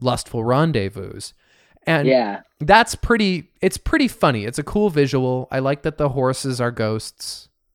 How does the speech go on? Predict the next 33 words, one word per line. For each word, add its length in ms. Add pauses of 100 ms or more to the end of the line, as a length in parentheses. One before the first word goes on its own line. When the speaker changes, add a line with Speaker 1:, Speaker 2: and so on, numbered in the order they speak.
(460)
Speaker 2:
It's 180
true. 360
Although 280
I 140
think 180 (160)
they 120
could 180
have 100
used 300
Wiz 240
Khalifa 400
in 80
a 100
little 220
bit 140
more 280
of 80
an 100
interesting 460
way. 420
Like, 120
Speaker 1:
Yep. 100
Speaker 2:
they, 560 (220)
they, 460 (180)
his 200
dialogue 460
could 140
have 100
been 180
said 300
by 160
anyone. 600 (200)
Speaker 1:
Right. 340